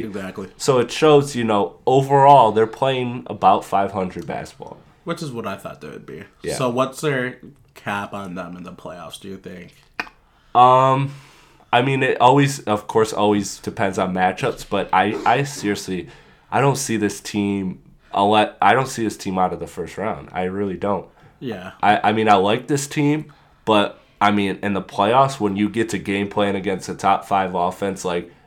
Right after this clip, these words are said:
Speaker 2: you can knock it down to a, to
Speaker 1: Yeah.
Speaker 2: a, to a top ten offense in
Speaker 1: Yeah.
Speaker 2: terms of quality. And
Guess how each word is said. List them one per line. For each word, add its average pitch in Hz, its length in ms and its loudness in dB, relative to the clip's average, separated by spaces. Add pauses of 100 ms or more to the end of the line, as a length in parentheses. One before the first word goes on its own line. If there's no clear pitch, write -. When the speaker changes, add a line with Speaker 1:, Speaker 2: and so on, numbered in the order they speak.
(120)
Speaker 2:
you 107 120 -4
can 104 220 -2
knock 101 280 2
it 85 100 -8
down 104 300 0
to 87 120 -2
a, 85 40 -4 (300)
to 104 100 -4
Speaker 1:
Yeah. 92 140 -2
Speaker 2:
a, 90 160 -4
to - 240 -6
a 92 40 -4
top 92 320 0
ten 104 220 -2
offense 76 520 -8
in - 120 -18
Speaker 1:
Yeah. 110 180 -2
Speaker 2:
terms 87 260 -4
of 69 140 -14
quality. 92 460 2 (400)
And 95 520 -2